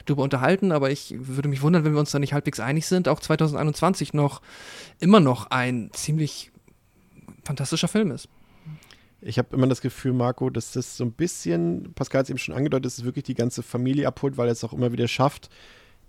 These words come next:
Speaker 2: jetzt vielleicht nicht die, die tiefgründigsten Figuren in seine Filme reinzubringen oder in, oder die in den Drehbüchern stehen und er sie umsetzt auf die Leinwand, ähm, aber dass er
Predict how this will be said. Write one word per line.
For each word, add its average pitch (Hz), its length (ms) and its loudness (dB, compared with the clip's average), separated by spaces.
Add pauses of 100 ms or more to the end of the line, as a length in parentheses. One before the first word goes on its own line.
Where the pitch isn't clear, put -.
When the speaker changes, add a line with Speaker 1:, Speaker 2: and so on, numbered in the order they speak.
(180)
Speaker 2:
jetzt 127 220 0
vielleicht 123 280 2
nicht 123 160 -4
die, 117 160 0
die 107 540 -4 (100)
tiefgründigsten 127 680 2
Figuren 127 540 2
in 98 100 2
seine 98 240 0
Filme 101 360 -2
reinzubringen 107 640 -4
oder 104 200 0
in, 98 180 -6
oder 120 260 -8
die - 240 -18 (100)
in 101 100 -6
den 98 100 -4
Drehbüchern 113 420 -4
stehen 107 240 -4
und 101 140 -4
er 95 100 -4
sie 98 140 -8
umsetzt 117 420 -2
auf 95 120 -8
die 101 100 -8
Leinwand, 104 400 -2 (380)
ähm, 113 320 2
aber 110 140 -2
dass 113 160 -2
er 120 160 0